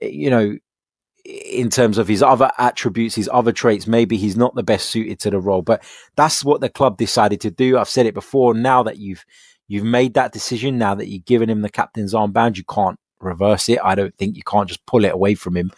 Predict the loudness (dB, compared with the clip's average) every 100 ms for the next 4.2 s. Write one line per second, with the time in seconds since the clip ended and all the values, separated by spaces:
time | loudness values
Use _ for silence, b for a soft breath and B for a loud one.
0 | B B B -2 0 2 0 2 2 4
1 | 2 0 -2 -4 -4 -2 -4 -4 -6 -4
2 | -2 0 -2 -2 -2 -2 -2 0 2 2
3 | 0 0 -2 -2 2 4 4 4 4 2
4 | -4